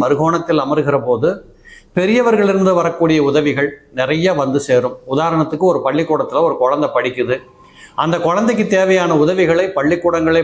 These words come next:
பார்த்துக்கொள்ளும் அல்லது அங்க இருக்கக்கூடிய வாத்தியார்கள் சப்போர்ட் பண்ணுவாங்க. அதை விட இன்னும் கொஞ்சம் பெரிய குழந்தையாக இருந்ததுன்னா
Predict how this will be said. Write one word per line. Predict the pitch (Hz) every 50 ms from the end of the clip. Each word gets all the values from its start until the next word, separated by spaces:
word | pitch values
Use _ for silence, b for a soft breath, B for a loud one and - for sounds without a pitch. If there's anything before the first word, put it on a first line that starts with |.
| 165 151
பார்த்துக்கொள்ளும் | 143 143 - - - - 139 139 160 185 185 165
அல்லது | 143 147 139 147 139
அங்க | 139 131 131
இருக்கக்கூடிய | 139 147 - - 160 156 147 131 120 123
வாத்தியார்கள் | 135 143 147 165 175 165 151 151 143 - -
சப்போர்ட் | 131 - - 143 139 - -
பண்ணுவாங்க. | 127 127 127 123 123 123 123 147 170 180 180 - b b b b b b b - 143
அதை | 165 180 196 202
விட | 226 247 226
இன்னும் | 208 208 214 214 202
கொஞ்சம் | 202 190 190 190 - 180
பெரிய | 175 175 190 190 175
குழந்தையாக | 175 170 170 160 160 165 160 156 135 151
இருந்ததுன்னா | 147 143 143 151 151 160 175